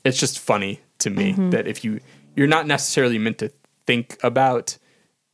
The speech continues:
Speaker 1: that, I don't think. You're just like, "Oh, yes, school term has
Speaker 2: I think
Speaker 1: ended."
Speaker 2: you are, 'cause
Speaker 1: Are
Speaker 2: he's,
Speaker 1: you?
Speaker 2: 'cause
Speaker 1: Okay.
Speaker 2: Hermione says it's weird to be going home, and he says
Speaker 1: It's not home. Well, it's like, the, that's, that's the line that's like, "Oh, I found my place. I am,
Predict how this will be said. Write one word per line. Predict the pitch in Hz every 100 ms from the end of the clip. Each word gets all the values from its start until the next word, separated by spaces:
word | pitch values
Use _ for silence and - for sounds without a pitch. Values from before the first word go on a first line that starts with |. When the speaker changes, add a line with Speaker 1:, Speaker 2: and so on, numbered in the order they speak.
| _
Speaker 1:
that, | 123 131 139 -
I |
don't | 151 151 147
think. | 170 170 - _ _ -
You're | 123
just | 123
like, | 127 120
"Oh, | 170
yes, | 196 165 139
school | - - 185
term | 180 190
has | 185
Speaker 2:
I | 190
think | 214
Speaker 1:
ended." | 359 165 156
Speaker 2:
you | 587 554 640
are, | 403 208 214 -
'cause | 302 269
Speaker 1:
Are |
Speaker 2:
he's, | 320 339
Speaker 1:
you? |
Speaker 2:
'cause | 247 320
Speaker 1:
Okay. | 311
Speaker 2:
Hermione | 302 311 294
says | 294 285 277 269 -
it's | 247 -
weird | 247 240
to |
be | 233
going | 226 220
home, | 214 294 208 180
and | 196
he | 202
says | 196 196 190 196 - -
Speaker 1:
It's | -
not | 127 104
home. | 120 - - -
Well, | 214 165
it's | 160
like, | 160 - - _ _ _ _
the, | 190 170 190
that's, | 185 170 -
that's | - 170 -
the | 160
line | 139 127
that's | 123
like, | 123 120
"Oh, | 139
I | 120
found | - 120 120
my | 113
place. | - 92 -
I | 101
am, | 104 110 107 104